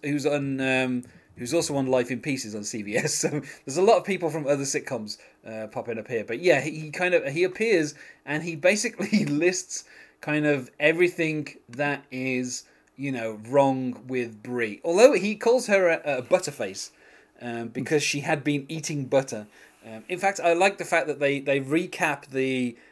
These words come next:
the dinner, but f-, very quickly, kind of,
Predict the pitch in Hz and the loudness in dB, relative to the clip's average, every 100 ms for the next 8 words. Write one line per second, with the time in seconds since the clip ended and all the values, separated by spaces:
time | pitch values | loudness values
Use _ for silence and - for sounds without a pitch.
0 | _ _ - 123 127 156 160 117 101 95 | _ _ -14 -6 -4 2 2 2 -4 -8
1 | - - - 143 117 156 160 156 165 156 | -10 -14 -16 -16 0 2 2 0 -4 -2
2 | 123 113 113 - 127 120 | -2 -4 -8 -6 -4 -2